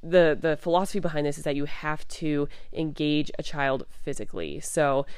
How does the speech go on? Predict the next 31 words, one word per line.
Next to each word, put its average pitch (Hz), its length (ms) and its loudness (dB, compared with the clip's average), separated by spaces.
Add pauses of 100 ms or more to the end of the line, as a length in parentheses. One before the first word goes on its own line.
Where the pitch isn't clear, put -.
(180)
the 170 100 -2
first 190 320 2
seven 175 260 8
years, 156 280 4
it's 139 120 -6
all 147 100 0
about, 131 160 0
like, - 120 -6 (180)
physical 151 640 0
stuff. - 600 -4 (1200)
Again, 180 560 4 (100)
feel 185 360 2
like 156 720 0 (160)
a 156 60 0
lot 147 220 2
of 143 80 0
this 143 200 0
might 139 400 -2
make 143 240 -2
you 139 60 -8
fall 123 180 -4
behind. - 420 -6 (340)
But 165 100 -2
then 170 260 6
after 170 260 0
the 175 80 0
first 185 240 -2
seven 170 180 0
years 165 180 0
where 143 120 -2
it's - 140 -4